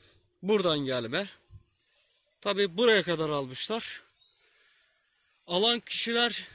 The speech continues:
sonrasında neden bıraktılar? Acaba bir şeylerle mi karşılaştılar? Yoksa, eee,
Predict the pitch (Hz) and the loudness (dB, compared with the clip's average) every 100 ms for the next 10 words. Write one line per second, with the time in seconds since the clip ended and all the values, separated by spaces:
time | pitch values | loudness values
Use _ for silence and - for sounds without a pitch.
0 | - - 190 202 208 220 220 214 208 226 | -18 -10 -4 -2 0 0 0 -4 -2 -2
1 | 214 175 143 - 151 208 190 - 170 180 | -4 -4 -6 -8 -8 -6 -8 -10 -8 -4
2 | 185 180 - _ _ _ _ - 151 165 | -2 -4 -6 _ _ _ _ -20 -8 -4
3 | 156 185 190 208 208 190 160 160 147 - | -2 -2 0 0 -2 -4 -4 -4 -4 -4
4 | 139 127 - 127 151 156 170 - 175 175 | -4 -4 -6 -6 -6 -4 -6 -4 -4 -4
5 | - _ _ _ 135 131 127 123 120 120 | -6 _ _ _ -12 -10 -8 -8 -8 -8
6 | 117 113 113 110 | -10 -10 -10 -12